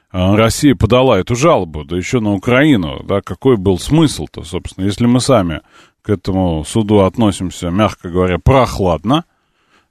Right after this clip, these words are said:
то зачем, да еще такое серьезное обвинение выдвигать? А о чем же, о чем же речь в обвинении?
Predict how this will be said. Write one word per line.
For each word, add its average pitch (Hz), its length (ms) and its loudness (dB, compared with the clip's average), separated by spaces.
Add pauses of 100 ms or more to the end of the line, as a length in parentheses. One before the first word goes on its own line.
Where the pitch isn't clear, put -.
то 120 120 0
зачем, 123 520 2
да 101 80 0
еще 98 240 -2
такое 98 640 -2
серьезное 98 560 -2
обвинение 90 540 -2
выдвигать? 90 500 -4
А 98 340 2
о 110 60 0
чем 170 240 0
же, 117 220 2
о 98 180 -8
чем 127 200 -2
же 123 140 2
речь 110 220 -2
в 92 60 -4
обвинении? 95 640 -4